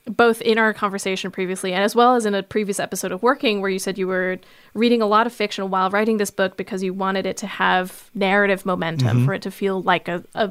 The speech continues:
Speaker 1: real story
Speaker 2: Yeah.
Speaker 1: playing out. Can you talk a little bit about how you make something that is all in the past, or that can be kind of, is all over, really, in terms of what you're, the sources that you're drawing from, how you make that coherent, how you make that into something that feels alive and moving?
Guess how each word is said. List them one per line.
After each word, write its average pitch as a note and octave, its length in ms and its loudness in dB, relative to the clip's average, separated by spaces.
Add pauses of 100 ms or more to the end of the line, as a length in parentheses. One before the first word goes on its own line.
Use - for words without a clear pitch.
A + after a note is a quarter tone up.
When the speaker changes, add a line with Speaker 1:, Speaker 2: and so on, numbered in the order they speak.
Speaker 1:
real G#3 260 2
story F#3 480 -2
Speaker 2:
Yeah. - 100 0
Speaker 1:
playing E3 240 -4
out. D#3+ 280 0 (420)
Can A#3+ 140 0
you A#3+ 80 4
talk C4 180 2
a C#4 60 -2
little A#3 220 4
bit G#3 120 2
about F#3+ 300 0
how G3+ 840 0 (140)
you F#3+ 680 -6 (120)
make G3 540 2
something F#3 640 -2
that F#3 260 2
is G3 200 2
all F#3 220 0
in F3+ 80 0
the F#3 80 -4
past, F3+ 420 -2
or G#3 220 2
that G3+ 220 4
can A3+ 260 2
be G3 340 0 (360)
kind G#3 180 2
of, F#3+ 240 -2 (280)
is B3 160 4
all A3+ 300 6
over, G#3 260 4
really, F3 280 -2
in F#3 60 -6
terms F#3+ 200 -6
of F#3+ 80 -6
what G3 180 0
you're, F#3 220 -4
the G#3 160 -2
sources G#3 300 -2
that F3+ 100 -4
you're F#3 100 -4
drawing G3 320 0
from, - 220 -6
how G3+ 140 -2
you G3 120 0
make F#3 200 -2
that F#3 180 0
coherent, F3 400 -4
how G3 140 -2
you F#3+ 120 0
make F3 300 -2
that D3+ 180 -2
into F#3 200 -4
something F3 340 -4
that D#3+ 140 -4
feels D3+ 240 0
alive A2+ 480 -4
and F3 200 -4
moving? - 460 -6